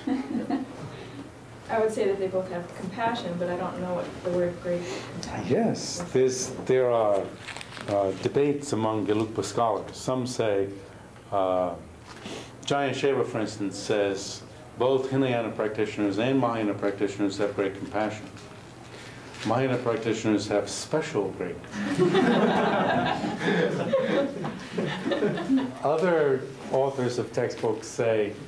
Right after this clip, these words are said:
Speaker 2: there's a difference between compassion and great compassion. The difference lies in the willingness to take upon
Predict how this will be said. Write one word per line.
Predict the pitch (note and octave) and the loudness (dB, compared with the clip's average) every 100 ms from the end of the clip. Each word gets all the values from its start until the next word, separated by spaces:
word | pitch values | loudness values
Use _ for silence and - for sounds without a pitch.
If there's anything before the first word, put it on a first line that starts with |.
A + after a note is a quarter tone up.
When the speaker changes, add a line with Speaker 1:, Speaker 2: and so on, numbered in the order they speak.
| - | -8
Speaker 2:
there's | A#2 A2 | -4 -4
a | B2 | -2
difference | A2 A#2 | 0 0
between | - G#2+ G#2+ G#2+ F#2 | 0 -2 0 -2 -2
compassion | F#2+ F#2 G2 G#2+ G#2 F#2 | -6 -4 -2 -2 -4 -8
and | F2+ | 0
great | G#2 G#2 G2+ | 2 2 -2
compassion. | F2+ - - - - - - - - - - - - - - | -6 -4 -6 -10 -16 -18 -16 -10 -10 -10 -14 -14 -14 -12 -2
The | A#2+ | 0
difference | A#2+ A3+ A3+ G#2+ G2 - - - - A#2+ A#2 | 2 0 0 -4 -8 -10 -12 -12 -12 -2 4
lies | C#3 C#3+ C#3+ C3 B2+ A#2+ - - | 6 6 6 4 2 -2 -6 -6
in | C3+ B2 A#2 A2+ G#2+ G#2 - - - | 0 2 2 0 -2 -4 -8 -14 -10
the | - | -6
willingness | G#2+ D3+ D#3 C#3+ B2 - | 0 4 4 4 2 -2
to | - | -4
take | C#3 C#3 | 0 0
upon | A#2+ B2 C3 A#2+ G#2+ | -2 -2 0 0 -2